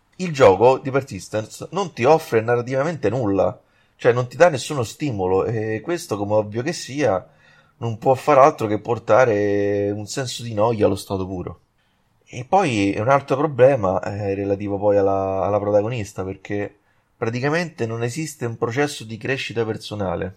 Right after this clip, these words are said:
in quanto il livello di caratterizzazione della protagonista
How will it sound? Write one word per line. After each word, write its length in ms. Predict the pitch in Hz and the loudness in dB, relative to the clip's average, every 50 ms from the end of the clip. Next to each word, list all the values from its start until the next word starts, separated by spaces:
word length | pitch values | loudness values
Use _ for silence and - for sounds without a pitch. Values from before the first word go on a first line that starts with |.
| _ | _
in 160 | - 104 104 - | -16 -14 -8 0
quanto 340 | - 123 113 104 - - | 2 2 2 2 -2 -8
il 60 | 113 107 | -4 0
livello 260 | 110 123 127 117 117 | 2 2 2 2 0
di 240 | 98 113 113 113 110 | -6 -6 -10 -8 -2
caratterizzazione 800 | 104 110 117 117 - - 117 113 113 104 120 - - 147 123 120 | 0 0 0 0 -2 -4 -8 -6 -6 -6 -8 -6 -6 -6 -2 -2
della 100 | 120 117 | -2 -2
protagonista 960 | 120 123 131 135 143 143 156 160 151 - - 110 101 98 92 - - _ | 0 0 0 0 0 -4 -8 -8 -8 -4 0 2 2 2 0 -2 -12 _